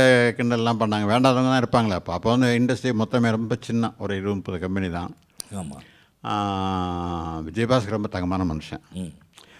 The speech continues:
Speaker 1: But அவர் கூட இருந்த ஆட்கள் சில பேர் பேர் சொல்ல விரும்பல.
Speaker 2: ம்.
Speaker 1: அவங்கெல்லாம் வந்து எங்கிட்ட சொல்ல, என் தம்பிகள்கிட்ட வந்து, "ஏய், இது ஆரம்பமே சகுனம் சரியில்லை.
Speaker 2: ம், ம்.
Speaker 1: உங்களுக்காக ப-, அண்ணன் எடுத்து கொடுக்குறாரு,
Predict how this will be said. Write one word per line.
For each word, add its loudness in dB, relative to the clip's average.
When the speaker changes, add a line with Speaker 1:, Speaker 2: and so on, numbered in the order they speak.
Speaker 1:
But -10
அவர் 4
கூட 4
இருந்த 2
ஆட்கள் -2
சில -4
பேர் 0
பேர் 2
சொல்ல 0
விரும்பல. -2
Speaker 2:
ம். -8
Speaker 1:
அவங்கெல்லாம் 2
வந்து 0
எங்கிட்ட 6
சொல்ல, -2
என் 0
தம்பிகள்கிட்ட 4
வந்து, -2
"ஏய், 0
இது -2
ஆரம்பமே 2
சகுனம் 0
சரியில்லை. 0
Speaker 2:
ம், -4
ம். -6
Speaker 1:
உங்களுக்காக 2
ப-, -2
அண்ணன் -2
எடுத்து 0
கொடுக்குறாரு, 2